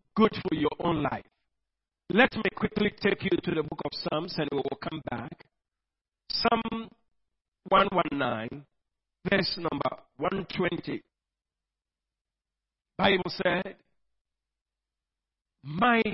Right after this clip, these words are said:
flesh trembles for fear of you." Praise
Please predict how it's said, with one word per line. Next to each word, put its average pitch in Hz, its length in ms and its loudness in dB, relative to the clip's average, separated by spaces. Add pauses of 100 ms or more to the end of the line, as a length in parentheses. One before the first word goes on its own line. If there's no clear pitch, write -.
(300)
flesh - 800 0 (1200)
trembles 247 960 2 (500)
for - 100 -2 (200)
fear 202 360 4 (380)
of 170 120 -4
you." 165 320 -2 (400)
Praise 220 400 6